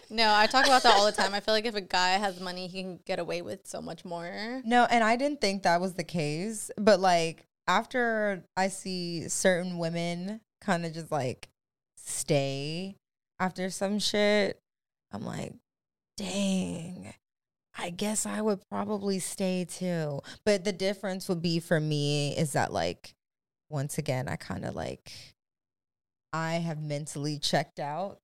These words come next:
Speaker 2: So this is
Speaker 1: Mm-hmm.
Speaker 2: now, like, an, like, an agreement.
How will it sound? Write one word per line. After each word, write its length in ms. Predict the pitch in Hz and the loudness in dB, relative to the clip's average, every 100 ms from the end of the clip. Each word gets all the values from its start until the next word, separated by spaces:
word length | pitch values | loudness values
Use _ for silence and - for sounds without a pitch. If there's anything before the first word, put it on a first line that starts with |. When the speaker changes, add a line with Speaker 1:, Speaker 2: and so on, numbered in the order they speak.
| - | -16
Speaker 2:
So 260 | - 160 | -4 -2
this 180 | 156 156 | -2 -2
is 80 | 214 | -4
Speaker 1:
Mm-hmm. 80 | 175 | -4
Speaker 2:
now, 260 | 156 160 165 | -2 -2 -2
like, 320 | 143 139 - _ _ _ _ - | -2 -4 -6 _ _ _ _ -4
an, 280 | 175 165 156 - | -2 -2 -6 -8
like, 200 | 165 156 | -10 -8
an 160 | 170 165 | -6 -4
agreement. 760 | 156 143 151 156 156 190 | -6 -6 -6 -4 -2 -4